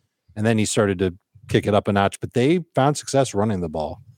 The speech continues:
So whenever that happens, you know that there's gonna be some drain, uh, amongst the pass catchers there. I think people might start worrying about starting Evans and Godwin, and I get it, but I just feel like there's too much upside with them where you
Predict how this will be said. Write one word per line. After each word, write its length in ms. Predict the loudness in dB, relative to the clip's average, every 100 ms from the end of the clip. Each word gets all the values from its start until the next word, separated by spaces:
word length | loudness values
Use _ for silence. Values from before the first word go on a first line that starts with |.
| _ -20 -20 -20 -6
So 180 | -2
whenever 320 | 0 0 0 0
that 200 | 0 0
happens, 380 | 0 -2 -4 -2
you 80 | 0
know 180 | 2 0
that 100 | -2
there's 180 | -4 -2
gonna 180 | -4
be 220 | -2 -2 -4
some 260 | -4 -4
drain, 520 | -2 -2 -2 -4 -8 -14 _ _ _ -6
uh, 120 | -4
amongst 360 | 0 0 0 -4
the 60 | -2
pass 280 | 0 0 0
catchers 420 | -2 -2 -6 -2
there. 320 | -2 -2 -10 _ _ _ _ _ _ _ _ -4
I 120 | 0
think 240 | 2 0
people 340 | 0 0 0 0
might 240 | 0 -2
start 240 | 0 0 2
worrying 460 | 2 2 4 2
about 240 | 2 0 0
starting 400 | 0 2 2 0
Evans 380 | 0 2 0 -2
and 120 | -2
Godwin, 440 | 0 2 2 2
and 160 | 0 -2
I 80 | -6
get 300 | -2 2 2
it, 200 | 0 -2
but 180 | -4 -4 _ _ _ _
I 60 | -6
just 160 | -4 2
feel 120 | 2
like 140 | 2
there's 180 | 0 -2
too 160 | 0 2
much 180 | 4
upside 440 | 2 0 0 0 0
with 160 | -4 -4
them 180 | -4
where 140 | -2 -2
you 180 | -4